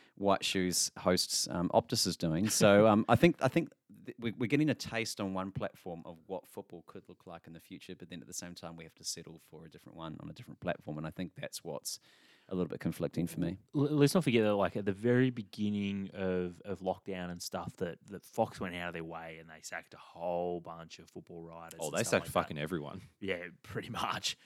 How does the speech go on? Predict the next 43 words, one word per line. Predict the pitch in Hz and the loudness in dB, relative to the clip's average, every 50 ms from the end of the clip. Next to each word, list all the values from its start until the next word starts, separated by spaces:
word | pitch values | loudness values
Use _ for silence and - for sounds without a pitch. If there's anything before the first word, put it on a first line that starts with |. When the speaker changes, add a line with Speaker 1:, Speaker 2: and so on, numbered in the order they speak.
| - - - - _ _ | -20 -20 -20 -20 _ _
Speaker 3:
Um, | - 120 113 107 101 92 90 87 - | 4 6 6 6 6 4 2 -2 -4
and | - 123 110 101 | -4 -4 -2 0
so | - - 110 104 101 98 98 95 92 90 87 - - _ _ _ _ - - | 2 4 6 6 6 6 6 4 2 0 -2 -6 -10 _ _ _ _ -14 -10
Speaker 2:
Except | 113 - - 127 - | 2 4 4 4 6
for, | 147 | 6
like, | 131 107 87 90 82 | 6 6 4 2 2
Robbie | 85 95 92 92 92 87 | 4 4 6 6 4 2
Slater | - - - 95 80 80 82 82 82 78 | 0 -2 -2 0 2 2 2 2 0 -2
and | 76 76 78 - | -2 -4 -6 -2
Adam | 85 85 82 78 | 0 0 0 0
Peacock. | 73 - - 82 85 - - - - 110 | -4 -6 -4 -4 -4 -2 -2 0 0 2
Speaker 3:
Yeah, | 101 98 | 6 8
Speaker 2:
<laughs> | |
Speaker 3:
Bozza, | 143 185 - - - 214 - - - 98 95 98 92 98 90 90 - | 8 8 10 10 8 8 8 8 6 4 6 4 2 -2 -4 -2 -4
yeah. | 107 98 92 92 80 80 | -4 -4 -4 -6 -6 -6
So, | - - 139 120 113 | -2 2 4 4 6
Speaker 2:
Bozza. | 104 101 127 120 135 131 - - - 180 165 - - 139 135 - _ | 6 4 2 0 -2 -4 -6 -4 -2 -2 -2 -2 -6 -8 -10 -10 _
<laughs> | _ - | _ -4
Speaker 3:
um, | 131 117 110 107 104 98 92 90 90 - _ _ _ _ - | -2 0 0 0 0 -2 -6 -10 -14 -18 _ _ _ _ 0
and, | 147 147 | 0 2
uh, | 151 160 | 2 2
look, | 147 127 120 - | 2 2 2 2
a | 147 | 2
lot | 143 143 139 | 4 6 6
of | 123 104 | 6 6
those | 95 90 - | 4 2 2
people | - 110 98 107 98 | 0 -2 0 0 -2
have | 92 90 | -2 -2
landed | 95 95 95 92 90 | -2 -2 -2 -2 -2
on | 87 90 | -4 -4
their | 90 87 | -6 -8
feet | - - - 104 104 - - | -8 -2 0 0 0 0 -2
and, | 98 95 92 92 90 | -4 -6 -6 -6 -8
and | 101 95 92 | -8 -8 -8
are | 92 92 | -10 -8
doing | 87 95 95 90 | -8 -8 -6 -4
well. | 90 101 110 120 120 120 | -2 0 2 4 4 2
Some | 113 - - 98 | 2 0 -4 -6
of | 95 95 | -6 -6
them | 92 92 90 92 | -8 -8 -8 -10
obviously | 87 92 92 95 95 - - 95 92 | -12 -12 -12 -12 -12 -10 -12 -12 -10
are | 135 | -8
still | - - - 101 | -8 -6 -6 -6